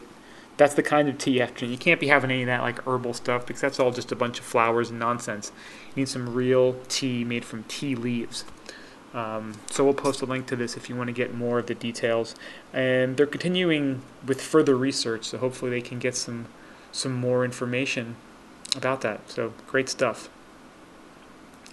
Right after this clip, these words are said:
Next up, we have a company called Blue Marble, and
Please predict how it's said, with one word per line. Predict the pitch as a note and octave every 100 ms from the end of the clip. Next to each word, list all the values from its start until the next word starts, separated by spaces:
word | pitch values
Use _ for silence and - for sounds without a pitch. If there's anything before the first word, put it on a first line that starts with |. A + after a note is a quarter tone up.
| -
Next | C#3 F#3+ - -
up, | D3+ - - - - - - - - -
we | C3
have | D3+ C#3+
a | C#3 C3+ B2+ B2+ - - - - - - - - - -
company | - G#3 G#3 D3+
called | B2 - C3+ A#2 -
Blue | C#3 C3 G#3+
Marble, | G#3+ D3 F#3 - - - - -
and | C3+ B2+ B2 A#2+